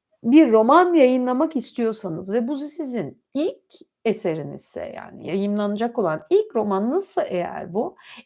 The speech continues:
ilk romanlar okumaya başlayın. Kaliteli yayın evlerinden ve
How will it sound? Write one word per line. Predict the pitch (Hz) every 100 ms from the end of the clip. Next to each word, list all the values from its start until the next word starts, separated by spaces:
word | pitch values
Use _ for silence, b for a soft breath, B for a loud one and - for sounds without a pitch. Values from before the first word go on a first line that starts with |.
| _
ilk | 523 571
romanlar | 392 320 311 302 285 254
okumaya | 185 - 147 147 -
başlayın. | - - - - 190
Kaliteli | 269 302 523 339 220
yayın | 202 254 294
evlerinden | 254 185 165 151 - - - - _ _ _ _ _ _ _ _ _
ve | 220 - -